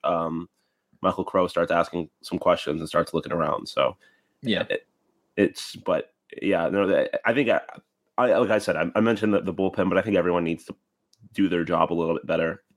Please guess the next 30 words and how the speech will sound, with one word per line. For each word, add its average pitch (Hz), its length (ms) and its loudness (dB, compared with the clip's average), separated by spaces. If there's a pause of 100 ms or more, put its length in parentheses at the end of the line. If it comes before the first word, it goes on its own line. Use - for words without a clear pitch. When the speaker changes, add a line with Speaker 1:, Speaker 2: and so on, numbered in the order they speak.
(180)
Speaker 1:
which - 160 -12
is 95 100 -2
obviously 82 400 0
easy 87 220 0
for 98 120 -4
me 104 140 2
to 104 80 -2
say 110 200 0
from 110 120 0
behind 107 260 2
a 117 40 0
computer 113 320 -2
screen. 80 260 -6
But 85 220 0 (180)
Speaker 2:
Yeah. 107 220 -6 (720)
Speaker 1:
like, 101 300 0
I 107 60 4
mean, 101 120 4
there 101 100 4
was 95 120 0
a - 20 -6
situation, 101 680 2
I 78 80 -2
think 98 200 -4
it - 20 2
was 92 140 0
yesterday, 92 320 0
where 90 160 2
they, 87 200 2 (480)
they 90 440 0